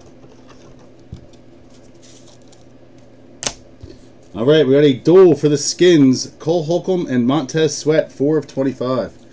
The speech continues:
So we didn't get any of the big, uh, big, uh, whatchamacallits in this one. Quarterbacks. Going to Bradford.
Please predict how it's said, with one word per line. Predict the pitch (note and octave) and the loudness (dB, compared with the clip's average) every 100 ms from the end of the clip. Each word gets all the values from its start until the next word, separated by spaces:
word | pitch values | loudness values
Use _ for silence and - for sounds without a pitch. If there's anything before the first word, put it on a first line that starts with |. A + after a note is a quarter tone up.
| - - - - | -20 -20 -20 -20
So | - | -8
we | C#3 | -4
didn't | F#3 | -2
get | D3+ G2+ | -4 -4
any | A#2 E3 | -2 0
of | D3+ | 0
the | |
big, | A2 B2+ C#3 | 0 0 0
uh, | C3 B2 A#2 A2 - - - - - - - - - - - - | 0 -2 -4 -10 -20 -20 -20 -20 -20 -20 -20 -20 -20 -20 -20 -6
big, | A#2 C3 | -2 0
uh, | B2 A#2 A2 G#2 | 0 -2 -2 -6
whatchamacallits | C3 C#3 A2 G2+ G2 F2+ | -12 -10 -10 -6 -6 -6
in | G2 | -12
this | F#2 | -12
one. | G2+ G2 F2+ - - - - - - - - - - - - - - - - - | -12 -12 -16 -20 -20 -20 -20 -20 -20 -20 -20 -20 -20 -20 -20 -20 -20 -20 -20 -20
Quarterbacks. | - - C3+ A#2+ F#2+ F#2+ - - - | -20 -8 -6 -4 -4 -4 -8 -18 -12
Going | G#2 | -10
to | G#2+ | -6
Bradford. | A2 G#2+ G#2 A2 | -4 -6 -8 -12